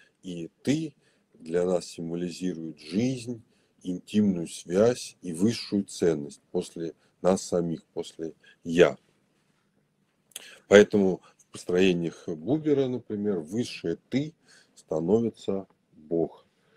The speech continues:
да, с которым, э, перед которым исповедуется человек.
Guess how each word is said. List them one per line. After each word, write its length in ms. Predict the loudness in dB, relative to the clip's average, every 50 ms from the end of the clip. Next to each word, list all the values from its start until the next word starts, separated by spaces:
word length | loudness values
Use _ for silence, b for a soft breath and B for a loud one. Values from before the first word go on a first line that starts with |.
| b b b b b b b -12
да, 120 | -10 -10
с 80 | -10 -10
которым, 520 | -10 -12 -10 -6 -4 -4 -4 -4 -8 -10 -14 _ _ b b b b b b b b _ _ -20
э, 640 | -18 -14 -14 -12 -12 -12 -12 -12 -12 -12 -12 -12 -14 b b b b b b b b _
перед 260 | -6 -4 -4 -4 -4
которым 460 | -6 -8 -4 0 0 2 2 2 0
исповедуется 760 | -4 -6 -6 -6 -4 -2 0 0 0 -2 -4 -6 -6 -10 -14
человек. 600 | -12 -6 -2 0 0 0 0 0 -2 -4 -6 _